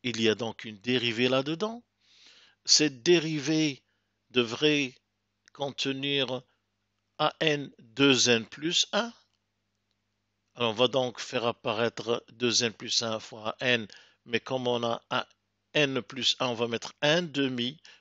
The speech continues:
fois deux n plus un A N. Or, un demi fois un, c'est un demi A N, donc on va compenser avec un demi A N, puisque ici nous avons un fois A N, multiplié par x puissance deux n plus deux.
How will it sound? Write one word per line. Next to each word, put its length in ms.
fois 200
deux 360
n 100
plus 400
un 240
A 220
N. 300
Or, 180
un 160
demi 400
fois 340
un, 220
c'est 240
un 120
demi 300
A 320
N, 340
donc 300
on 80
va 100
compenser 540
avec 240
un 100
demi 320
A 260
N, 160
puisque 280
ici 340
nous 160
avons 320
un 180
fois 340
A 80
N, 220
multiplié 500
par 220
x 140
puissance 380
deux 180
n 100
plus 280
deux. 140